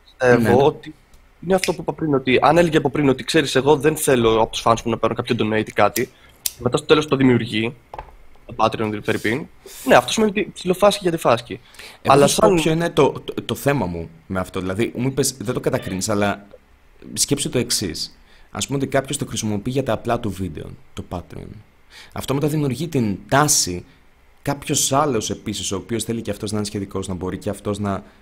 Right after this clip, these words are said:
Speaker 2: να βγάζει τα προς το ζήν, να βάλει Patreon για, για τα βίντεο τα οποία βγάζει έτσι κι αλλιώς. Αυτό δημιουργεί ένα αρνητικό παράδειγμα, που όλοι θα αναγκαστούν να βάλουν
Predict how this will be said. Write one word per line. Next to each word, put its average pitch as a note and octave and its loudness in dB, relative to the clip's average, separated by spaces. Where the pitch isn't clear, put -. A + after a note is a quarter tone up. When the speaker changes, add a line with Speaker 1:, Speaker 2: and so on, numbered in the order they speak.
Speaker 2:
να G2 -6
βγάζει G#2 0
τα - -6
προς G2 -10
το G2+ -6
ζήν, G2 -8
να G#2 -2
βάλει G#2 0
Patreon G2 -6
για, A#2+ -12
για C3+ 2
τα C3+ -2
βίντεο D#3 -2
τα - 2
οποία D#3+ 2
βγάζει C#3+ 2
έτσι D3+ -4
κι - -6
αλλιώς. C#3 -6
Αυτό G#2+ 2
δημιουργεί C#3 2
ένα C#3+ 2
αρνητικό B2+ 2
παράδειγμα, G#2+ 0
που G#2 -6
όλοι D3 2
θα C3+ -6
αναγκαστούν C#3 -2
να E3 -2
βάλουν F3 -4